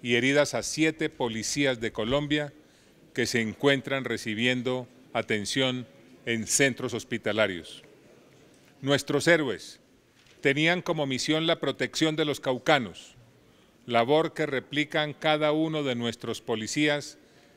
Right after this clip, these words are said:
en todo el territorio colombiano y que en las últimas horas ha sido especialmente importante para garantizar la tranquilidad de los ciudadanos.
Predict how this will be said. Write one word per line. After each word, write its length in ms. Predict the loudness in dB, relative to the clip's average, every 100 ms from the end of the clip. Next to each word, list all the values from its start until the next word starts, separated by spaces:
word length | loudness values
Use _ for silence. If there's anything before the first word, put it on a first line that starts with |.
| -12
en 240 | -4 -4 -4
todo 420 | 4 6 6 4
el 120 | 0
territorio 580 | -2 -4 -4 -2 0 0
colombiano 520 | -2 -2 2 2 2 -10 -20 _ _ _ _ -20 -10
y 100 | -6
que 220 | 0 2
en 80 | 2
las 180 | -2 -2
últimas 480 | -4 -4 -2 0
horas 400 | 0 2 0 -4 -16 -20 -20 -20 -18 0
ha 120 | 0
sido 280 | 2 0 0
especialmente 1000 | -2 -2 -2 2 4 2 2 -2 -2 -4
importante 840 | -6 -4 -4 0 -2 -2 -8 -12 -14 -20 -20 -20 _ -2
para 180 | 0
garantizar 840 | 2 2 0 -4 -2 2 2 2 -8 _ _ _
la 160 | -4 -2
tranquilidad 680 | 0 -2 -4 -4 0 2 2
de 80 |
los 140 | 0 -4
ciudadanos. 720 | -4 -2 -2 -4 -8 -18 -20